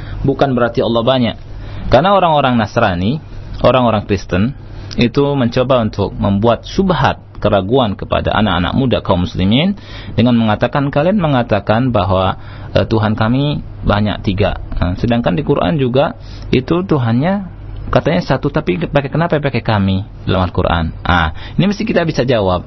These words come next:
ya. Kita bisa jawab karena bahasa, eh, terjemahan dengan terjemahan, eh, bahasa Arab, terjemahan Indonesia ke, ke bahasa Arab, ya. Ini jawabannya adalah untuk ta'zim, li ta'zim,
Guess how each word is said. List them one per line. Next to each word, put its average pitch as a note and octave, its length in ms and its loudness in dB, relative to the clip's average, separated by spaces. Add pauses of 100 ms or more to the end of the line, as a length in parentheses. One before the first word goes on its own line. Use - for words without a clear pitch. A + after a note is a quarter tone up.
(520)
ya. B2+ 240 4 (320)
Kita - 160 2
bisa C#3 160 0
jawab B2 540 2
karena C3+ 420 2 (380)
bahasa, A2+ 320 2 (260)
eh, F2+ 720 0
terjemahan D#3 480 2
dengan C#3+ 240 2
terjemahan, A#2+ 480 2
eh, G2 540 2
bahasa A2+ 320 2
Arab, C3 340 0 (640)
terjemahan A#2 560 2 (420)
Indonesia A2+ 480 2
ke, - 460 -6
ke G#2 100 0
bahasa F#2 300 0
Arab, E2 400 0
ya. F2+ 180 0 (540)
Ini F3+ 100 4
jawabannya D#3 480 2
adalah E3 220 0
untuk C3+ 340 -2
ta'zim, A#2+ 560 0 (480)
li G#2+ 160 2
ta'zim, G2+ 560 0